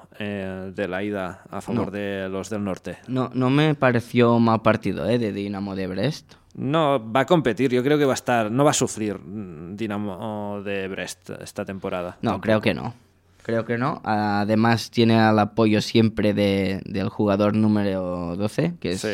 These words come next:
Speaker 1: es verdad que, que llenan bastante.
Speaker 2: Sí, porque estaban mil doscientos once espectadores.
Speaker 1: Ujú.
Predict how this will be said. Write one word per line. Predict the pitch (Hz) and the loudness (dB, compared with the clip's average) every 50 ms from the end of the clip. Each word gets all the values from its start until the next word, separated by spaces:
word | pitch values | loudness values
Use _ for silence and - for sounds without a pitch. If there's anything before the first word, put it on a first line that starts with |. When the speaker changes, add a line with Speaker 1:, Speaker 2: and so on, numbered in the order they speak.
| - - - _ _ - - - | -6 -8 -14 _ _ -20 -16 -10
Speaker 1:
es | - 113 101 | -8 -6 -2
verdad | 107 120 113 110 113 113 113 98 | -2 0 0 0 0 -2 -2 -2
que, | 113 110 104 98 90 92 | -4 -4 -4 -4 -6 -6
que | - 110 | -6 -4
llenan | 104 110 117 123 120 113 | -4 -2 -2 -2 -2 -2
bastante. | 104 95 - - 110 104 101 87 - 92 | -2 -4 -4 -4 -6 -6 -6 -6 -6 -6
Speaker 2:
Sí, | 92 - 135 127 117 104 107 117 | -4 0 2 4 4 4 2 0
porque | - 98 101 98 - 98 101 98 98 101 98 | -2 -2 -4 -2 0 0 2 2 2 2 0
estaban | - - - 117 117 123 135 143 147 127 90 117 | 0 2 4 6 6 8 8 6 6 6 4 4
mil | 123 127 131 123 | 4 4 4 4
doscientos | 113 117 110 - 120 123 127 123 123 127 120 113 120 | 2 0 0 2 2 2 2 2 2 2 0 0 0
once | - - 120 120 120 - 117 113 - - | 0 -2 -2 -2 0 0 0 0 0 -2
espectadores. | - - - - 101 95 - 92 95 104 98 92 - 85 - - - - - - _ _ - - - - _ _ _ _ _ _ _ _ _ - | -6 -8 -6 -4 -6 -4 -2 -4 -4 -2 -4 -6 -6 -8 -10 -12 -14 -18 -20 -20 _ _ -20 -20 -20 -20 _ _ _ _ _ _ _ _ _ -8
Speaker 1:
Ujú. | 123 120 92 117 113 - | -8 -8 -6 -8 -10 -10